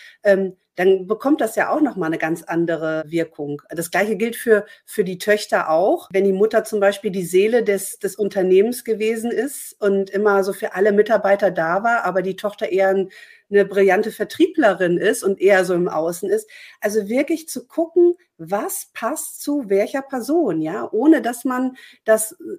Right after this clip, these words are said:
gleich so, ähm, einschränkt auf die eine Rolle, die da ist, ähm, und sagt, okay, man gibt jedem eine Chance, mit seinem Talent sichtbar zu sein. Und dann gibt's auch ganz viele Berührungspunkte mit Nachfolge wieder. Oder wenn man nicht in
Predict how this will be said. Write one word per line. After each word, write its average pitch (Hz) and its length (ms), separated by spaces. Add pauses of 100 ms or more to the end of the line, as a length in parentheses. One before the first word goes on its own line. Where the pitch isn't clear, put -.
gleich 214 340
so, 233 400
ähm, 208 400
einschränkt 247 680
auf 214 180
die - 180
eine 240 260
Rolle, 269 400
die 190 220
da 170 260
ist, 269 500 (380)
ähm, 226 500 (360)
und 214 140
sagt, 220 260
okay, 240 240
man 214 200
gibt 220 220
jedem 269 260
eine 294 100
Chance, 269 520
mit 240 220
seinem 233 340
Talent 269 420
sichtbar 262 320
zu 220 100
sein. 190 220
Und 185 120
dann 262 280 (340)
gibt's 247 220
auch 214 140
ganz 247 260
viele 226 240
Berührungspunkte 202 960
mit 160 180
Nachfolge 151 720
wieder. 147 380
Oder 175 160
wenn 196 140
man 202 180
nicht - 320 (400)
in 220 180